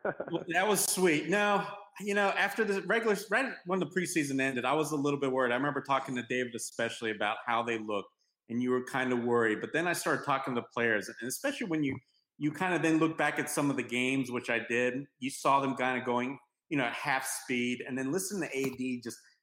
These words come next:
Speaker 2: basically saying he <laughs> really didn't try at all in preseason. And then you kind of picked up on the other guys doing it. And then, of course, then I looked at, um, you know, Anthony Davis wanted to make a statement. I just felt like that the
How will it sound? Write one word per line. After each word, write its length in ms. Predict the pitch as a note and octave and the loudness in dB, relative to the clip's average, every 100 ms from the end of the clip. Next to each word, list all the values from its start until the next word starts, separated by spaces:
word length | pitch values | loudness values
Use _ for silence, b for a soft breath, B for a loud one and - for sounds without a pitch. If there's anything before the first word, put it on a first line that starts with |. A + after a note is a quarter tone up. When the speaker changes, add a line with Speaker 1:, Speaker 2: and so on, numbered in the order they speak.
| _ | _
Speaker 2:
basically 360 | C4+ B3 - A2+ | -4 -4 -2 -2
saying 520 | - C#3 C#3 C3+ B2 | 0 2 2 2 -2
he 460 | A2+ B2 B2+ B2+ | -2 -2 -2 -6
<laughs> 40 | A#2 | -4
really 240 | C3+ D3 | -2 -2
didn't 320 | C#3 C#3 B2 | -2 -2 -2
try 320 | A2+ A#2 A2+ B2 | -2 2 2 4
at 80 | |
all 160 | A#2+ B2 | 4 2
in 80 | B2 - B2+ | 2 -2 -2
preseason. 440 | A#2+ B2+ A#2+ B2+ B2 b b _ | -2 -4 -4 -4 -8 b b _
And 100 | B2+ | 0
then 140 | C#3+ | 2
you 80 | C#3+ | 2
kind 160 | D3+ C#3 | 0 -4
of 100 | - | -2
picked 200 | C#3 C#3+ | -2 -2
up 120 | C3+ | 0
on 140 | C3 | 2
the 100 | B2+ | 2
other 160 | B2 C3 | 2 2
guys 260 | B2+ B2+ A#2+ | 2 0 0
doing 280 | C3 B2+ | 0 2
it. 140 | B2+ B2+ - _ _ _ - | 0 -2 -8 _ _ _ -6
And 80 | B2+ | -4
then, 80 | |
of 140 | B2 - | -2 -2
course, 320 | - C#3 C#3 | 0 2 2
then 100 | C#3 | 0
I 80 | C3 | -2
looked 300 | C3 B2+ C#3+ | -2 -4 -4
at, 80 | - - C#3 | -6 -6 -4
um, 440 | B2+ A#2+ A#2 A2+ - _ _ _ - | -2 -2 -4 -8 -12 _ _ _ 0
you 100 | D3+ | 4
know, 120 | C3 | 4
Anthony 360 | B2+ C3 D3+ C3+ | 2 2 4 4
Davis 260 | C3 B2 | 4 4
wanted 180 | C3+ B2 | 2 2
to 40 | |
make 180 | A#2+ B2 | 2 0
a 40 | B2 | -2
statement. 480 | - B2 A#2 A#2 - - | -2 0 0 -4 -10 -6
I 80 | D#3 | -6
just 180 | G#3 - | -6 -2
felt 180 | C#3 C#3 | 0 0
like 220 | B2 B2 - - _ | 0 -2 -6 -16 _
that 140 | B2 | -6
the 80 | B2 | -6